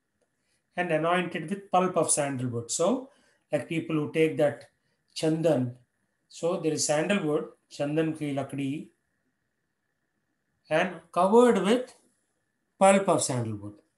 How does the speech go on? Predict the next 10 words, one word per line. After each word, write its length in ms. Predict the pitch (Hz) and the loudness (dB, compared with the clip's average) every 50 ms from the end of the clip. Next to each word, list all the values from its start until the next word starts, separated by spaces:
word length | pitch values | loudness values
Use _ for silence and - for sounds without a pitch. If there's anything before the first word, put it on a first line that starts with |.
| _ _ _ _ _ _ _ _ _ _ _ | _ _ _ _ _ _ _ _ _ _ _
So 160 | - - - 180 | -14 -12 -10 -10
chandan. 420 | 175 - 135 120 107 104 110 107 - _ _ _ _ _ _ _ _ _ _ _ _ _ _ _ _ _ _ _ _ _ _ _ _ _ | -8 -6 -6 -6 -6 -8 -12 -16 -18 _ _ _ _ _ _ _ _ _ _ _ _ _ _ _ _ _ _ _ _ _ _ _ _ _
He 140 | 180 180 180 | -4 -2 -2
especially 500 | 175 170 - - 233 208 - - 233 233 | -2 -2 -2 -2 -4 -2 0 2 2 2
wears 280 | 202 202 208 208 196 - | 4 2 2 2 2 0
these 160 | 202 196 151 | -2 -2 0
decorations 760 | - 165 160 - 180 185 185 170 - - 226 240 254 254 - | 0 -2 -2 0 -2 -2 -2 -2 -4 -2 0 0 0 0 -2
to 180 | - 196 156 | -4 -6 -2
dance 440 | 139 156 156 165 180 202 202 208 - | 0 2 2 4 4 2 2 0 0
in 320 | 202 226 285 320 339 - | 2 2 2 2 0 -4